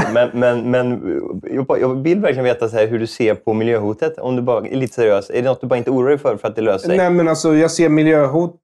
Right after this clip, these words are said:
Speaker 1: Alltså, jag ser det som att människan måste ta hand om sin miljö.
Speaker 2: Jo.
Speaker 1: Eh, det är väldigt viktigt att vi gör det så mycket som möjligt. Det största hotet kommer från tredje världen. Eh, den politik man försöker genomföra är kommunism förklädd till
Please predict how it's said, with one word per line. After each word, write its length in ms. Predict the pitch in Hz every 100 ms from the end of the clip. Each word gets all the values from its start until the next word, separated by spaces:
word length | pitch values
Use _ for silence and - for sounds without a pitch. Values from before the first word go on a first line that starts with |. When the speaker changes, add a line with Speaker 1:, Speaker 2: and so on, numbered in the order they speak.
| 202
Speaker 1:
Alltså, 200 | 160 156
jag 160 | 165
ser 240 | 160 175 170
det 100 | 151
som 200 | 156 139
att 120 | 135
människan 440 | 143 139 135 156 139
måste 260 | 139 -
ta 120 | 117
hand 180 | 120 120
om 80 | 110
sin 180 | 113 107
miljö. 280 | 107 123 208 -
Speaker 2:
Jo. 160 | - 151 160 - _ _
Speaker 1:
Eh, 220 | 139 131 123
det 60 |
är 40 | 123
väldigt 240 | 120 110
viktigt 540 | 127 - - 151 -
att 100 | 131 -
vi 60 |
gör 220 | 120 120 139
det 260 | 127 143
så 120 | 143 117
mycket 160 | 107
som 120 | -
möjligt. 480 | 120 113 127 170 - -
Det 120 | 135
största 340 | 127 151 - 135
hotet 360 | 135 127 135
kommer 200 | - 123
från 160 | 110 110
tredje 260 | 113 104 101
världen. 440 | 104 107 143 208 - _ _ _ _ _ _
Eh, 200 | 123 123
den 340 | 120 131 139 131
politik 640 | - 131 - 160 180 175
man 140 | 151 131
försöker 380 | 127 135 -
genomföra 600 | 120 113 104 117 117 117
är 40 | 110
kommunism 680 | - 123 117 131 - 143 127
förklädd 840 | - 135 - 139 135 139 131 117
till 360 | - 120 113 113